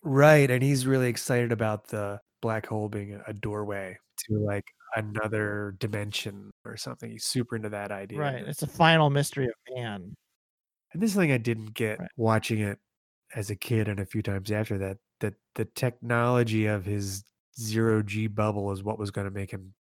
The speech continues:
Speaker 1: allow him to survive the singularity, like, keep the ship whole, uh, which, of course, is
Speaker 2: Right.
Speaker 1: insane.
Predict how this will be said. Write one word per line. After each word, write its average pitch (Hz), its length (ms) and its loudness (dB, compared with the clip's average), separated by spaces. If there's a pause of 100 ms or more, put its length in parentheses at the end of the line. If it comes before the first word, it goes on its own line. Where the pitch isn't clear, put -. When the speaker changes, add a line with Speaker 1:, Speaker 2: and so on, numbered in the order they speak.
(140)
Speaker 1:
allow 117 280 0
him 98 100 -4
to 95 80 -10
survive 101 920 -4
the - 60 -8
singularity, 101 720 -8 (120)
like, 98 240 -6
keep 110 300 -6 (120)
the 104 80 -2
ship - 360 -6
whole, - 560 -8 (640)
uh, 104 140 -8
which, - 200 -14
of 101 80 -12
course, - 260 -12
is - 200 -20
Speaker 2:
Right. - 160 -4
Speaker 1:
insane. - 160 -8